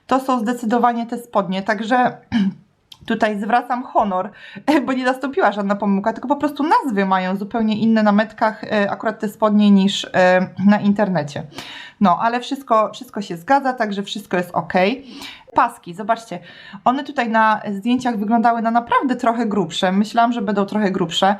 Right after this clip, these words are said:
Tutaj niby takie cieniutkie na tym drugim zdjęciu, ale no, wiecie, jak są na zdjęciu, po-, powinny być pokazane jeszcze na modelce, moim zdaniem, ale wszystko się zgadza, y, z nimi i to, mm, tłoczenie i, i, i no wszystko, i są dwa, i kolory są okej, także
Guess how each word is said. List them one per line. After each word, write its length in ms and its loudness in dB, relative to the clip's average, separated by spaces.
Tutaj 280 0
niby 220 0
takie 260 -4
cieniutkie 460 -2
na 100 4
tym 140 -6
drugim 280 0
zdjęciu, 420 0
ale 220 2
no, 280 0
wiecie, 220 -2
jak 120 -2
są 80 -2
na 60 0
zdjęciu, 320 -4
po-, 200 0
powinny 380 2
być 120 -2
pokazane 380 2
jeszcze 180 -2
na 100 4
modelce, 440 0
moim 200 -2
zdaniem, 340 0
ale 220 2
wszystko 340 -8
się 140 -6
zgadza, 680 2
y, 240 -4
z 40 -2
nimi 480 2
i 60 -4
to, 500 2
mm, 200 0
tłoczenie 600 -2
i, 340 -4
i, 340 -10
i 40 2
no 80 4
wszystko, 340 -4
i 80 0
są 180 -2
dwa, 260 2
i 100 -6
kolory 540 -2
są 260 -2
okej, 280 -2
także 340 -4